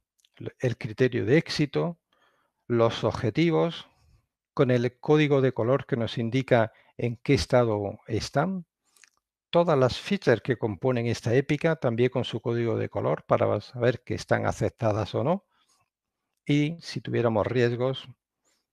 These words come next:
y dependencias, pues también nos lo muestra. Esta información la podemos capturar y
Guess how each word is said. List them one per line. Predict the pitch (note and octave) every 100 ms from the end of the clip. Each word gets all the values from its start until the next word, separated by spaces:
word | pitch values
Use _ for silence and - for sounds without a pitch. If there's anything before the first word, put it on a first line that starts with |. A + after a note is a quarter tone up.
| _
y | - C3
dependencias, | C#3 D#3+ C#3+ C3 - C#3 -
pues | - A2
también | - G#2+ A#2
nos | A2
lo | G2
muestra. | G2 G2 - - _ _ _ _ _ _ _ _ _ -
Esta | F3+ -
información | G3 - F#3 E3 - G3+ A3 - _ _ _ _ _ _ _ _ _ _ _ _ _ - _ _ -
la | C3 B2+
podemos | C#3+ D#3+ E3+ E3
capturar | - E3 - C3+ G2+ F2 E2+ - - _ _ _ _ _ _ _ _ _ _
y | E3 D#3 C3